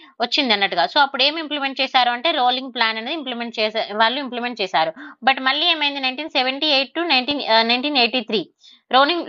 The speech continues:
రో-, రోలింగ్ ప్లాన్ అయితే మనకి వచ్చింది. ఇది వచ్చేసి మనకి సిక్స్త్ ప్లాన్. ఓకేనా? So సిక్స్త్ ప్లాన్, but after జనతా గవర్నమెంట్ ఏమైంది? ఇది డిపాజిట్ అయిపోయింది. తర్వాత మళ్ళీ మన కాంగ్రెస్ గవర్నమెంట్ వచ్చింది, జనతా గవర్నమెంట్ డిపాజిట్ అయింది. అప్పుడు తర్వాత ఏమైంది చూద్దాం. So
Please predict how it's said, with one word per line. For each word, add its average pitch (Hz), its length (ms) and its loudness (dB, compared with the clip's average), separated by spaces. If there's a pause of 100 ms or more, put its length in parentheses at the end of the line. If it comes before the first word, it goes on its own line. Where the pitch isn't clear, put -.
రో-, 240 140 4 (120)
రోలింగ్ 285 260 2
ప్లాన్ 269 260 2
అయితే 240 160 -4 (140)
మనకి 269 200 -6 (120)
వచ్చింది. 240 360 -6
ఇది 285 120 0
వచ్చేసి 285 320 -4
మనకి 311 240 -2
సిక్స్త్ 285 320 -2
ప్లాన్. 175 260 0 (220)
ఓకేనా? 330 280 -6 (800)
So 277 160 2
సిక్స్త్ 285 260 -8
ప్లాన్, 277 260 2
but 330 180 0
after 240 280 -2
జనతా 269 300 -2
గవర్నమెంట్ 269 400 0
ఏమైంది? 262 280 -2
ఇది 339 140 -2
డిపాజిట్ 240 380 0
అయిపోయింది. 247 280 0
తర్వాత 269 240 4
మళ్ళీ 247 180 2 (520)
మన 233 80 4 (100)
కాంగ్రెస్ 240 400 0
గవర్నమెంట్ 240 440 -2 (120)
వచ్చింది, 254 340 -2 (440)
జనతా 247 280 4
గవర్నమెంట్ 240 360 -2
డిపాజిట్ 220 300 0
అయింది. 226 460 -4 (120)
అప్పుడు 269 260 0
తర్వాత 285 300 2
ఏమైంది 277 320 -8
చూద్దాం. 175 240 0 (360)
So 311 80 4